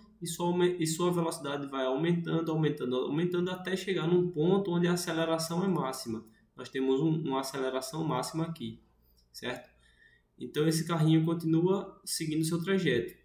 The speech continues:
A aceleração vai diminuindo, certo? Até ele chegar nesse ponto aqui. Repare que nesse ponto aqui, se a gente mais uma vez pegar a integral dessa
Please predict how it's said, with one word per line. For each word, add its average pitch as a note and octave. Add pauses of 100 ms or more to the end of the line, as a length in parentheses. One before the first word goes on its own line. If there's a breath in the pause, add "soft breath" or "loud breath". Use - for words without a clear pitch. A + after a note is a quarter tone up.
(1200 soft breath)
A A3+
aceleração E3+ (240)
vai D#3+
diminuindo, F3+ (460)
certo? E3+ (200)
Até D#3
ele E3+
chegar D#3
nesse E3
ponto F3
aqui. -
Repare G#3+
que G#3+
nesse F3+
ponto E3
aqui, F3+
se F#3
a E3+
gente D#3
mais D#3+
uma D#3+
vez A#2
pegar A#2+
a A#2+
integral A#2+
dessa A2